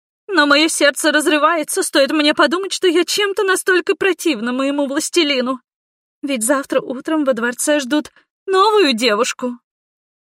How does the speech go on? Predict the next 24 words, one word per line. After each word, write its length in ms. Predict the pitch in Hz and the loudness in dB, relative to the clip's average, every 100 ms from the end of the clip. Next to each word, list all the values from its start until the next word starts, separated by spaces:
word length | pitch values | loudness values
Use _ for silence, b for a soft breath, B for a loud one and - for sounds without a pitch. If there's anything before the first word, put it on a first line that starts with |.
| _ | _
«И 200 | 170 165 160 | -4 -2 -2
что 240 | - 156 | -4 -4
с 80 | - | -4
того?» 360 | 143 151 160 220 _ _ _ _ - | -4 -4 -4 -6 _ _ _ _ -6
Я 180 | 190 | -2
нетерпеливо 560 | 160 160 160 160 165 160 | 0 0 -4 -2 0 0
дернул 400 | 160 160 160 160 | 0 0 0 -2
плечом. 560 | 160 170 - 170 156 160 _ _ _ _ _ _ - | -2 -4 -4 -2 -2 -4 _ _ _ _ _ _ -4
«Императоры 640 | 180 170 160 151 190 185 | -2 0 0 -2 -4 -4
нашего 400 | 160 156 - 160 | -2 -4 -2 -2
рода 240 | 147 147 | -2 -4
всегда 340 | 175 - 175 214 | -4 -4 -2 -2
делали 300 | 262 180 151 | 0 0 0
выбор 300 | 151 156 160 | -2 -2 -2
из 120 | 160 | 0
нескольких. 680 | 160 139 - 139 - 151 - _ _ _ _ - | -2 -4 -8 -12 -12 -14 -16 _ _ _ _ -4
Я 160 | 180 180 | 0 2
надеюсь, 420 | 180 160 156 - | 2 0 0 -2
ты 200 | 165 156 | -2 0
не 160 | 156 | 0
омрачишь 500 | 156 156 160 185 - | 0 0 -2 -6 -8
встречу 640 | - - 165 160 160 165 - | -8 -6 -2 -2 -2 -6 -4
Амайны 520 | - 175 147 147 151 156 | -2 0 0 0 -2 -4
Таурн 500 | 233 247 147 147 | -4 -4 -4 -8